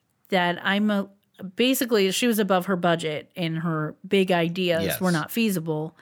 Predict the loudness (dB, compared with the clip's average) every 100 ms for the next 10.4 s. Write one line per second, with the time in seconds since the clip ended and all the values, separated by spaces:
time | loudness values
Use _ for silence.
0 | -20 -20 _ _ -6 -2 0 -2 0 0
1 | 0 0 -2 -6 -8 -8 -6 -4 -4 -6
2 | -12 -4 -2 0 0 0 0 -2 -8 -4
3 | -4 0 0 2 2 -2 -4 -4 0 2
4 | 0 0 -2 -2 -8 -4 0 4 4 4
5 | 2 2 0 0 -2 -2 0 0 0 -4
6 | -2 -2 0 -2 -2 -4 -4 -4 -2 -2
7 | 0 0 0 -2 -4 -12 -20 _ -4 -2
8 | -2 0 0 -2 _ _ 0 2 2 0
9 | 0 0 2 0 -2 -2 2 2 2 -2
10 | -8 -10 -12